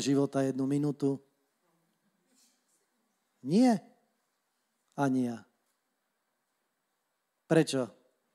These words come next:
Lebo ten človek nie je šťastný a, a takisto iní ľudia, čo všetko je v ich vnútri, si oveľa šťastnejší ako kdokoľvek iný, pretože máš Boha,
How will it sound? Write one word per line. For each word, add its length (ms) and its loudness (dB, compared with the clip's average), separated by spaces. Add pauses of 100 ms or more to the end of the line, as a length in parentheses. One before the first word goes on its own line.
(220)
Lebo 160 -2
ten 160 0
človek 240 0
nie 240 2
je 80 -4
šťastný 520 -6 (120)
a, 80 -8
a 280 -4 (520)
takisto 400 -2
iní 240 2
ľudia, 480 0 (480)
čo 160 4
všetko 960 4
je 220 2 (100)
v 80 -16
ich 240 -2
vnútri, 800 2 (400)
si 320 -4
oveľa 480 2
šťastnejší 1000 -4
ako 360 -8
kdokoľvek 1040 -4
iný, 480 4 (400)
pretože 640 0 (360)
máš 360 -8 (360)
Boha, 520 8